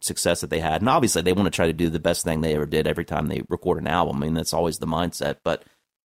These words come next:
I think in their minds, maybe they were thinking, you know, our time as a band may be getting short if we don't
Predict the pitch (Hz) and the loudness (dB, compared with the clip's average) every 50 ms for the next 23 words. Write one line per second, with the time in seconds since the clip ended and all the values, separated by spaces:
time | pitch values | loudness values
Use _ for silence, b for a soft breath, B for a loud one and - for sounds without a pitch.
0 | _ _ - - - - 175 170 - - _ _ _ - 135 135 143 143 139 131 | _ _ -6 -4 -2 0 -2 -2 -4 -8 _ _ _ 0 2 4 4 4 4 4
1 | 143 151 175 180 180 165 135 135 156 165 156 165 147 151 151 151 156 - - 147 | 4 4 4 4 4 2 2 2 2 2 4 4 6 6 6 6 4 4 2 0
2 | 143 - - 135 131 131 127 127 123 120 113 - _ _ _ _ _ _ _ _ | 0 0 2 2 4 4 4 4 2 2 -2 -6 _ _ _ _ _ _ _ _
3 | - 123 123 120 117 117 104 - - - 139 139 143 139 135 120 98 107 92 85 | 0 2 4 6 6 6 4 2 0 0 2 2 4 4 4 2 2 0 0 2
4 | 104 107 123 135 139 135 127 123 120 104 - _ _ _ - - 107 110 123 113 | 2 4 4 4 4 2 2 2 0 -2 -6 _ _ _ -4 -2 0 0 2 2
5 | 120 120 113 113 110 95 95 120 113 113 107 98 - - - 170 190 170 135 - | 2 0 2 0 0 0 0 2 2 2 2 0 0 0 2 4 4 6 4 4
6 | - - 113 104 - 131 131 127 104 127 117 117 117 113 - | 2 0 -2 0 0 0 0 2 4 4 6 6 4 2 0